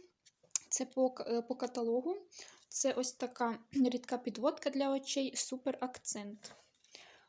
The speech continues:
Е, вона вже була в моєму першому замовленні по цьому каталогу. Ось так вона виглядає. Отже, е, цю підводку мені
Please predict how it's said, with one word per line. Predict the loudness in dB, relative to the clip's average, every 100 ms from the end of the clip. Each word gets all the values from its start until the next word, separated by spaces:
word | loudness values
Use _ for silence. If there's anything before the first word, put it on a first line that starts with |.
| 0
Е, | 4
вона | 6 6
вже | 4 2
була | 2 4
в | 4
моєму | 4 2 2 2 -2 -6 _
першому | -2 0 2 2 2
замовленні | 2 2 2 2 4 4
по | 2
цьому | -2 0 0
каталогу. | 0 -4 -2 2 4 4 2 0 _ -20 -20 -20 _ _ _ _ -4
Ось | -4 -4
так | -6 -8 -4
вона | -2 -2
виглядає. | -2 -4 -6 -4 -2 0 0 -2 -4 -16 _ _ _ _ _ _ _ _ -20 -20 -20 -20 -20 _ _ -20 _ _ -6
Отже, | -4 -4 2 2 2 -4 -16 -18 -14 -12 -14 -6
е, | 0 0 0
цю | -4
підводку | -4 2 2 2 0
мені | -2 0 0 -2